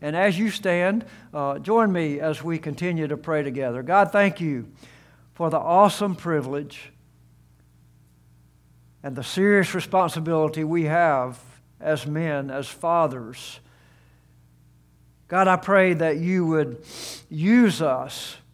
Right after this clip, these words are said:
today in a mighty way and use us in the future in a mighty way to bring glory and honor to you. I pray that in this day where our country is struggling so much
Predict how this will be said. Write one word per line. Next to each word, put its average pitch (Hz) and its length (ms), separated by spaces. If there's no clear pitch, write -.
today 160 720
in 175 160
a 175 60
mighty 170 340
way 160 380
and 156 140
use 196 380
us 151 280
in 175 120
the 160 80
future 160 640
in 165 160
a 160 60
mighty 175 400
way 143 500
to - 80
bring 160 320
glory 185 640
and 147 220
honor 165 640
to 160 100
you. 151 340
I 151 80
pray 185 280
that 165 160
in 175 200
this 175 180
day 170 340
where 156 220
our 170 160
country 165 540
is 147 120
struggling 160 640
so 170 240
much 165 560